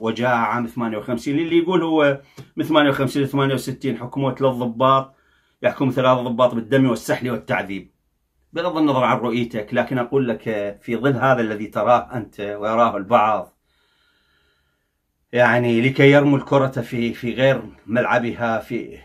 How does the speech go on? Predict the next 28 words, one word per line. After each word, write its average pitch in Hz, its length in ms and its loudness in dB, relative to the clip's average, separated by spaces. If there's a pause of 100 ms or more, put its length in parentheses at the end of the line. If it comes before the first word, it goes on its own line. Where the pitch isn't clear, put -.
(100)
يعني 104 360 -6
لكي 120 500 -4
يرموا 143 320 4
التهمة 139 420 0
بعيدًا 123 520 0
عن، 117 320 -2
عن 120 120 0
من 117 100 2
يحكمون 120 420 -4
العراق 107 400 -2
الآن. 110 460 -4 (580)
في 147 120 2
ذلك 165 340 6
الوقت 135 560 -2
استمر 123 460 -6
البناء 104 400 -10
واستمر 101 640 -10
التقدم 98 500 -12
في - 80 -16
العراق، 101 600 -4
وبنيت 95 360 -8
مصانع، 98 520 -8
وبنيت 87 380 -14
مس-، 87 220 -18 (540)
وبنيت 104 400 -4
مدارس، 104 580 -2
وعبدت 87 500 -14
طرق، 107 380 -4